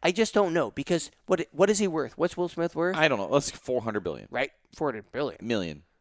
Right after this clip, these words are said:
Speaker 1: Four hundred million.
Speaker 2: <laughs>
Speaker 1: Probably way more accurate than billion. Um, that's a lot of money to let somebody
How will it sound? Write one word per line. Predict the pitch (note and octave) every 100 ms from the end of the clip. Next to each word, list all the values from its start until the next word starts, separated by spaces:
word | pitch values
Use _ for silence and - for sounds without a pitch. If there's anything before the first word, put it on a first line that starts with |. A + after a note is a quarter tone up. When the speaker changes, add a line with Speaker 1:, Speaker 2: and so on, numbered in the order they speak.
| _
Speaker 1:
Four | - G#3+
hundred | F#3+ G3+
million. | D#3 B2+ F2+ D3
Speaker 2:
<laughs> | -
Speaker 1:
Probably | A3 A3 G#3
way | D#3+ C3+ D3+ F#3
more | F3 E3+
accurate | D3+ C#3 B2+
than | A#2+ A2+
billion. | G#2+ F#2+ F#2+ C#3 _ - _ -
Um, | D3 C#3+ C3 _
that's | - F#3 -
a |
lot | C#4+ G#3+ A3
of | G3+
money | D3 F3 F#3 A#2 -
to | - C3 A2+
let | C3 D3+
somebody | - - C#3 C3+ B2 G#2+